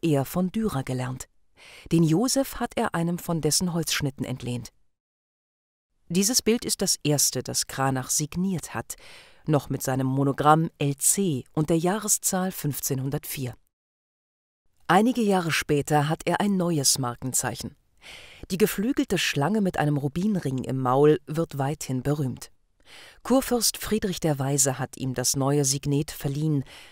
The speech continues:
Ab fünfzehnhundertfünf ist Cranach sein Hofmaler in Wittenberg. Dort entsteht vierzig Jahre später dieses einzigartige Bild, der Jungbrunnen, ein alter Traum der Menschheit.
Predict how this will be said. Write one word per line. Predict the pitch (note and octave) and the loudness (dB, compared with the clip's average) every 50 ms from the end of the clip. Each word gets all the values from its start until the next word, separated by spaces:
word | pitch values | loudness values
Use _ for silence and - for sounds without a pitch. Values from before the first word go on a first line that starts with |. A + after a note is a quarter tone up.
| - - | -12 -6
Ab | - - C#3 - | -4 -2 -2 0
fünfzehnhundertfünf | - D#3 C#3+ - - - D3+ C#3 C#3 D3 C#3+ C#3 - - E3 D#3+ F3+ - - - | 0 -2 -2 -2 -2 -2 0 0 2 4 2 2 2 0 -2 0 0 -2 -2 -4
ist | - G3+ - - - | -6 -4 -4 -6 -6
Cranach | - - D3 C#3+ C#3+ D3 D3 D3+ - | -4 -2 0 2 2 2 2 0 0
sein | - - D3+ D#3 D#3 C#3+ D#3+ | 0 0 0 0 -2 -4 -4
Hofmaler | F#3+ G3 - - - C#3 C3 C3 C3 B2 A#2+ - | -6 -6 -6 -4 -4 -2 -2 -2 -2 -2 -4 -4
in | - D#3+ C#3+ | -4 -4 -4
Wittenberg. | C#3+ - - B2+ A#2+ B2 - - - - - - - _ _ _ _ _ _ _ _ _ _ _ _ _ _ _ _ _ _ _ _ _ - - - - - - - - - - | -4 -6 -6 -6 -6 -6 -6 -8 -10 -16 -20 -20 -20 _ _ _ _ _ _ _ _ _ _ _ _ _ _ _ _ _ _ _ _ _ -20 -20 -20 -20 -20 -20 -20 -20 -2 4
Dort | - G3 C4 C4+ - | 6 6 6 4 2
entsteht | - A3+ G#3 - - A3+ A3 - | -2 -2 -2 0 -2 -2 -2 -2
vierzig | - A#3+ A#3+ - - B3 - - | -2 -2 -2 -2 -2 -4 -2 -2
Jahre | A3+ A3 G3+ G#3+ | -2 -2 -2 -4
später | - - - D3+ D3 - F3+ D#3 | -4 -2 -2 -2 0 0 -2 -4
dieses | - - D#3+ E3+ - F3 D#3+ - - - | -4 -6 -6 -4 -2 0 2 2 2 0
einzigartige | - C#3+ C#3+ C#3+ - D#3 C#3 - - - B2 B2 - - - E3 - | 0 -2 -2 -2 -2 -4 -4 -6 -6 -8 -8 -8 -8 -6 -2 -2 -2
Bild, | - C#3 C3 B2 - - - - - - - - - | -2 -2 -4 -4 -6 -8 -12 -12 -12 -14 -8 -2 2
der | D#3+ E3+ | 2 2
Jungbrunnen, | E3 E3+ F#3+ F#3+ E3 C3 - - - D3 C#3 B2 A#2+ - - _ _ _ _ - - - - _ - | 4 4 2 0 0 -2 -6 -6 -4 -2 -2 -2 -4 -8 -12 _ _ _ _ -20 -20 -20 -14 _ 0
ein | C#3+ C#3 B2+ C3 A#2+ - | 2 2 2 0 -2 0
alter | - D3+ F3+ G3 - D#3+ C#3 - | 2 2 2 2 2 -2 -4 -2
Traum | - - B2+ B2+ C3 | -2 -2 -2 0 0
der | C3+ D3 D#3 | 0 0 2
Menschheit. | D3 C#3 A#2+ - - - B2 B2+ - - | 0 0 -2 -4 -6 -6 -8 -10 -12 -16